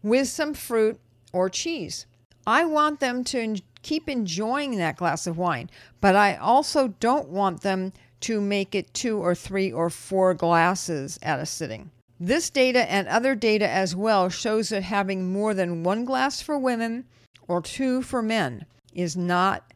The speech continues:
healthy and will absolutely negate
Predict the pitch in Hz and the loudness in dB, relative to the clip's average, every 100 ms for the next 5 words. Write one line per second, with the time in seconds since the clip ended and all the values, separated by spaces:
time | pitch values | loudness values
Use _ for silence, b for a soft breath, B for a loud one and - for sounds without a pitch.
0 | _ - - 190 170 - - _ _ _ | _ -12 -2 -2 -2 -8 -14 _ _ _
1 | - 185 175 175 - - 202 247 - 247 | -2 0 2 0 0 4 4 4 -2 -2
2 | 214 214 277 160 147 - - _ _ 180 | 0 0 0 -2 -8 -8 -16 _ _ -2
3 | 190 170 180 170 | 0 2 2 2